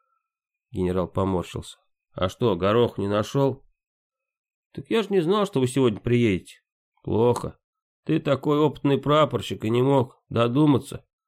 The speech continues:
что раз сегодня за вашего комбата новый начальник штаба, да еще только из пехоты пришел, разве я мог не приехать, не посмотреть? А вдруг у вас здесь завал?" "Согласен. Должен был додуматься. Виноват".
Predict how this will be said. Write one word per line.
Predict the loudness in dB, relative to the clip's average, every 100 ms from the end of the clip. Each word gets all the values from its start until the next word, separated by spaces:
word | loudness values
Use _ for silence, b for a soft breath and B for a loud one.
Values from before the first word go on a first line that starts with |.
| _
что | _ -6 -2
раз | 0 0
сегодня | 0 0 0 0 0
за | 0
вашего | 2 0 0 -2
комбата | -2 2 0 0 0
новый | 0 0
начальник | 0 -2 -2 -2 -4
штаба, | -2 0 0 -2 -6 _ _ _ _ _ -4
да | -2
еще | -2 0 0
только | 0 0 -2 -4 -12 _
из | -12 -6
пехоты | -4 0 0 -2
пришел, | -4 -4 -2 -2 -4 -6 _ _ _
разве | -2 0 0 2
я | 2 2
мог | 0 -2
не | -4
приехать, | 0 2 2 0 -8
не | -8
посмотреть? | -6 -2 -2 0 -2 -4 _ _ _ _ _ _ _ _
А | -8 -4
вдруг | 0 0 0
у |
вас | 0 0
здесь | -2 -4 -6
завал?" | 0 2 2 2 -2 _ _ _ _ _ _
"Согласен. | -2 0 2 0 -4 -12 _ _ _ _
Должен | -4 -2 0 2
был | 2 2
додуматься. | 2 4 4 2 -2 -6
Виноват". | -4 -2 -2 0 -2